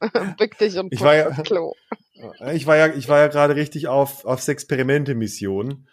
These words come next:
Speaker 2: Äh, und das
Speaker 1: Ja.
Speaker 2: nächste Experiment wär twenty-four seven Sklave gewesen. Ja, jetzt bin ich ein
Speaker 1: Oh,
Speaker 2: Sklave
Speaker 1: hattest
Speaker 2: mir
Speaker 1: du denn
Speaker 2: selbst
Speaker 1: schon
Speaker 2: gegenüber.
Speaker 1: jemanden?
Speaker 2: Nein.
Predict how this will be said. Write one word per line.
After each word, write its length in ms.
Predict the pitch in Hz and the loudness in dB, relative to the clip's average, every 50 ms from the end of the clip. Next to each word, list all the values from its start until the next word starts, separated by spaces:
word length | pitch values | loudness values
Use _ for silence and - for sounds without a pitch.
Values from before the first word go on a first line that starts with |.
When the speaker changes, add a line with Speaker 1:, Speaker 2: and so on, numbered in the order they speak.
| _ _ _ _ - - | _ _ _ _ -16 -10
Speaker 2:
Äh, 40 | |
und 80 | 123 127 | -6 -2
das 120 | 131 - 247 | -2 0 2
Speaker 1:
Ja. 320 | 240 208 180 160 151 151 | 4 4 4 4 4 4
Speaker 2:
nächste 280 | 170 233 330 147 - 151 | 2 0 -2 -2 -4 -4
Experiment 680 | 139 - - - 160 143 151 135 131 143 156 156 156 | -4 -4 -6 -6 -4 -2 -2 0 0 -2 -2 -4 -2
wär 200 | 147 139 143 143 | 0 0 0 0
twenty-four 600 | 143 - 165 151 156 160 151 - - 151 143 143 | -2 -2 -2 -2 -2 -2 -4 -4 -2 0 0 0
seven 400 | 139 - - 151 147 151 156 151 | -2 -2 -2 -2 -2 -2 -4 -8
Sklave 480 | - - - - 139 143 156 151 131 104 | -8 -10 -4 -2 2 2 2 0 0 -4
gewesen. 520 | 98 95 92 92 87 87 85 90 95 101 | -10 -10 -12 -10 -12 -12 -14 -16 -16 -14
Ja, 120 | 98 101 | -10 -8
jetzt 160 | 107 113 185 220 | -6 -2 0 2
bin 180 | 277 320 339 302 | 2 2 2 2
ich 60 | 254 | 2
ein 40 | 214 | 0
Speaker 1:
Oh, 80 | 185 170 | 2 2
Speaker 2:
Sklave 240 | 165 170 165 170 - | 4 4 4 4 2
Speaker 1:
hattest 160 | 254 135 - | 0 -2 -2
Speaker 2:
mir 40 | 139 135 | -4 -2
Speaker 1:
du 60 | 131 | -2
denn 100 | 139 - | 0 0
Speaker 2:
selbst 320 | 240 220 - 165 - - | 0 0 -2 -2 -2 -2
Speaker 1:
schon 100 | 220 208 | -2 0
Speaker 2:
gegenüber. 240 | 202 196 190 202 190 | 0 0 0 0 0
Speaker 1:
jemanden? 340 | 185 180 160 165 202 247 330 - _ _ _ _ _ _ _ _ _ _ _ _ _ _ | -2 -2 -4 -6 -8 -8 -10 -12 _ _ _ _ _ _ _ _ _ _ _ _ _ _
Speaker 2:
Nein. 560 | - 107 123 156 196 220 214 151 113 92 - | -14 -12 -8 -4 -2 -2 -2 -2 -4 -6 -10